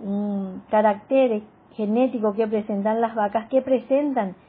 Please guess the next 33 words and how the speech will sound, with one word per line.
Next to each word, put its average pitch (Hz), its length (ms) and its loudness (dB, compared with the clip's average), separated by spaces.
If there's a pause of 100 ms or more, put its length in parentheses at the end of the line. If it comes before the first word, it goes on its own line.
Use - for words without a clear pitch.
(560)
eh, 220 320 0
estas 226 320 -2
características 247 840 0
observables 226 680 0
como 233 300 -4
ser 190 160 -6
su 226 160 -8
pelaje. 269 520 -2 (540)
A 233 80 0
las 254 160 0
características 269 880 0
observables 269 800 2
se 233 80 -4
los 214 180 -4
llama 214 380 -2 (100)
fenotipo 269 760 -2 (800)
y 254 80 4
el 262 140 4
genotipo 285 680 -2
se 254 160 -2
refiere 226 460 -2
a 233 100 2
las 254 160 0
características 269 920 -2
a 220 80 -2
nivel 208 340 0
del 226 140 -2
genoma, 247 500 2
las 208 200 -4
cuales 233 300 2
no 269 320 0
son 247 200 0
evidentes, 262 640 -2